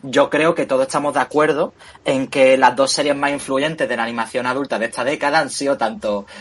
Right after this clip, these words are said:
Rick y Morty y BoJack Horseman por motivos diferentes. Y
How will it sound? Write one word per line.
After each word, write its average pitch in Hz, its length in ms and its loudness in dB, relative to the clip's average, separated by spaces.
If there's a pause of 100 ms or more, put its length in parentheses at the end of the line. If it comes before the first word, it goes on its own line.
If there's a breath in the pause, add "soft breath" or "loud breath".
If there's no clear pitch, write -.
(100)
Rick 127 180 -2
y 135 80 -2
Morty 143 500 2
y 113 280 -4
BoJack 120 420 2
Horseman 127 380 0
por 117 420 2
motivos 110 460 -6
diferentes. 110 640 -6 (400 loud breath)
Y 131 560 0